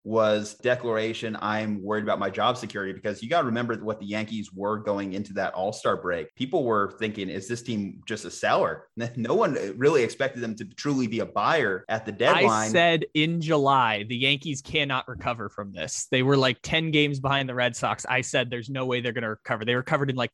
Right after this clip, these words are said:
Speaker 2: four weeks and tied Boston in the division.
Speaker 1: Oh, yeah, they
Speaker 2: But
Speaker 1: had
Speaker 2: I
Speaker 1: that
Speaker 2: said
Speaker 1: twelve
Speaker 2: before the
Speaker 1: game winning
Speaker 2: deadline,
Speaker 1: streak
Speaker 2: they
Speaker 1: there, starting with the Field of Dreams game after getting that walk-off on the cornfield. After that, they also, they went back to that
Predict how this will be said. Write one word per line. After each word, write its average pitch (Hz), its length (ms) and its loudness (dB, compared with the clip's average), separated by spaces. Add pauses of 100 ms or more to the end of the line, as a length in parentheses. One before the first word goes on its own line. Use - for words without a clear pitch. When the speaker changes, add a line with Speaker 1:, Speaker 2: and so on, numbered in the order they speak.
Speaker 2:
four 139 240 2
weeks - 580 -6
and 120 180 -2
tied 113 440 0
Boston 107 560 0
in 113 100 -10
the 110 100 -6
division. 107 520 -6 (320)
Speaker 1:
Oh, 269 60 -4
yeah, 339 160 0
they 160 100 4
Speaker 2:
But 170 60 4
Speaker 1:
had 131 80 4
Speaker 2:
I 139 80 6
Speaker 1:
that 127 100 4
Speaker 2:
said 151 120 2
Speaker 1:
twelve 131 240 6
Speaker 2:
before 139 140 2
the 127 40 0
Speaker 1:
game 120 60 0
winning 120 220 0
Speaker 2:
deadline, 147 120 -6
Speaker 1:
streak 143 220 -4
Speaker 2:
they 120 60 -8
Speaker 1:
there, 143 360 4
starting 123 340 0
with 120 140 -6
the - 60 -16
Field 123 260 -4
of 110 80 -2
Dreams 127 460 -2
game 131 320 -2
after 107 320 -2
getting 104 240 -2
that 90 180 -4
walk-off 120 460 0
on 98 160 -6
the 87 260 -6
cornfield. 117 680 -2 (120)
After 131 320 2
that, 147 300 2
they 120 200 0
also, 123 500 -2
they 131 120 2
went 143 360 0
back 139 540 0
to 117 220 -4
that 110 360 0